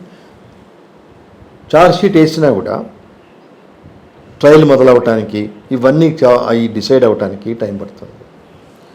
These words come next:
So యూజువల్గా ఈ లోపల వేరే సంబంధాలు ఎవరైనా వచ్చినా, అంటే వేరే మ్యాచెస్,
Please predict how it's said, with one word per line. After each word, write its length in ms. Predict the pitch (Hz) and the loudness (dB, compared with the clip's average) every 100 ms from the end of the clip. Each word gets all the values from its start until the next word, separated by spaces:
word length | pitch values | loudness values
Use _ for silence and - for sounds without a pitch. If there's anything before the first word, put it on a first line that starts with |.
| - - - _ _ _ _ _ _ - | -20 -20 -20 _ _ _ _ _ _ 0
So 220 | 185 170 | 2 4
యూజువల్గా 720 | 190 190 208 190 147 139 208 - - - - - - | 2 4 4 6 4 4 -2 -14 -20 -20 -20 -14 -2
ఈ 120 | 151 | 2
లోపల 260 | 165 175 175 | 4 6 6
వేరే 280 | 156 175 | 6 4
సంబంధాలు 520 | 160 147 151 151 143 135 | 4 2 0 2 4 4
ఎవరైనా 320 | 127 131 127 | 4 2 0
వచ్చినా, 400 | 120 117 123 113 | -2 -4 -6 -6
అంటే 440 | 113 - - - 120 | -6 -14 -18 -6 -2
వేరే 240 | 123 135 | 2 2
మ్యాచెస్, 520 | 117 113 110 107 - | 2 -2 -4 -6 -8